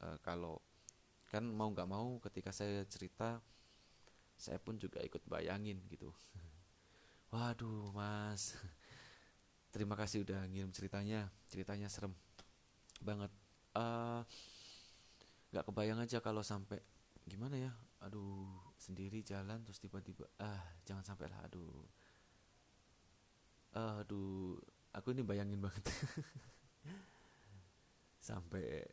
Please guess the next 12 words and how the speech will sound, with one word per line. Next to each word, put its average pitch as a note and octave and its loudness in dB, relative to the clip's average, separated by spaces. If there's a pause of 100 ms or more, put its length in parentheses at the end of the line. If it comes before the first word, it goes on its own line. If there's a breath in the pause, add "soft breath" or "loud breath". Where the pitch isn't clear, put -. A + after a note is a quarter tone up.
(160)
dia F#2+ 2 (480)
tanya G2+ 0
gitu G2 -2
kan, A2+ 0
eh, F#2+ -2 (600)
"Mau G#2 4
kemana?" G2+ -2
Ah, E2+ -6 (1120 loud breath)
jangan G2+ 2
keulang G#2 6
lagi, A2 2
Mas. A2+ 6